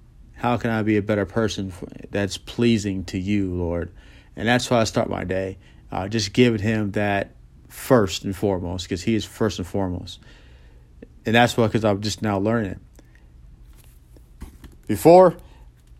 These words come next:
I will be driving to work, and a quick prayer when I get to the parking lot or as I'm driving,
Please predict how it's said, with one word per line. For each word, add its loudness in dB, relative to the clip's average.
I 6
will 6
be 4
driving 8
to 2
work, 6
and 2
a 2
quick 4
prayer 8
when 2
I 4
get 2
to -6
the -2
parking 2
lot 4
or 2
as 2
I'm 0
driving, 6